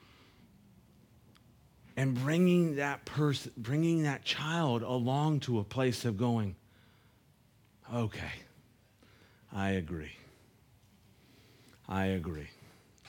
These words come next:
I ate the cupcake. Now, I told you not to eat the cupcake. We were saving those for dessert for tonight,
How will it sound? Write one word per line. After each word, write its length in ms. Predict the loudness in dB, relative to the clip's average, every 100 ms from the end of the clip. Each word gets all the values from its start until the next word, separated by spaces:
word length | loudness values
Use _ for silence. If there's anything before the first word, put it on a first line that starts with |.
| -20 -16
I 180 | -8 -6
ate 280 | -4 -6 -8
the 60 |
cupcake. 580 | -14 -14 -16 -18 -20 -20 -20 -20 -20 -20 -20 -20 -20 -20 -20 -20 _ _ _ _ -10
Now, 280 | -6 -6 -8 -16 _ _ _
I 100 | -8
told 340 | -6 0 0 2
you 80 | 2
not 260 | 2 0
to 140 | -2 0
eat 220 | 0 0
the 80 | -4
cupcake. 380 | -4 -8 -10 -20 -20 -20 -20 -20 -20 _ -20 -20 -20 -8
We 120 | -2
were 140 | 0 -2
saving 600 | 0 2 4 4 4 4
those 240 | 2 0
for 160 | -4 -6
dessert 560 | -4 -4 -2 -4 -6
for 80 | -8
tonight, 480 | -6 -4 -2 -2 -6